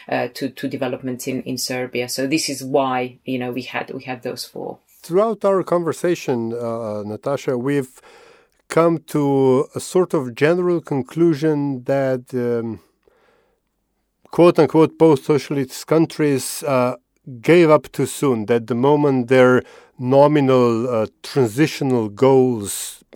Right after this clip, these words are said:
Speaker 2: goals of political trans-, transition were achieved, be that membership of the European Union or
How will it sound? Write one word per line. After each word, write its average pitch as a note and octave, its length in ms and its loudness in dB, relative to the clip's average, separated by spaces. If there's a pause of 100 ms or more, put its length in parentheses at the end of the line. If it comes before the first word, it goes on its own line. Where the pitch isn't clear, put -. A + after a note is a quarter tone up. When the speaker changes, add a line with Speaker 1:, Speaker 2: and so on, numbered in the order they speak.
Speaker 2:
goals B2+ 300 0
of A2+ 100 -10
political B2+ 320 -4
trans-, G#2+ 340 -6
transition A#2+ 680 -4 (720)
were A#2 420 4
achieved, B2 680 -2
be C3+ 120 -2
that A#2+ 460 -2
membership A2+ 640 -6
of G2 140 -16
the G2+ 80 -10
European A2+ 640 -4
Union E3+ 540 8
or A#2 340 6